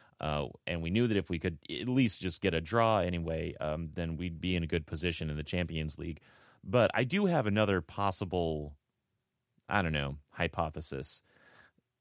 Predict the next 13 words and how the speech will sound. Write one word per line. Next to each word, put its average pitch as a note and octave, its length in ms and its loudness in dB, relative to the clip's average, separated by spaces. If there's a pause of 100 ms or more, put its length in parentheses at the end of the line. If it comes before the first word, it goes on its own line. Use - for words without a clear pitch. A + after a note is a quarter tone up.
(320)
Is E3 220 8
it E3 100 2
possible F2+ 800 0
that F2 320 0
Valverde G2 480 2
was F2+ 180 0
actually F2 800 -2
trying G2 400 2
to F2 140 -4
confuse F2+ 720 0
or F2 180 2
surprise F2 640 4
Allegri? F2 560 -2